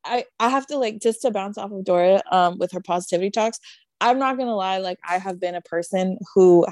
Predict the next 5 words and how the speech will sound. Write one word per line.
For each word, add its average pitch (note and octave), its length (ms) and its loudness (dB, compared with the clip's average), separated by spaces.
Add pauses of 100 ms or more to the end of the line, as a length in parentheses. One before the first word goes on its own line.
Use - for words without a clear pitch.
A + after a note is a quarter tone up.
(100)
has E3 500 4 (380)
had F3 240 0
opinions G3 800 -6
about F3 580 0
other F3+ 560 -2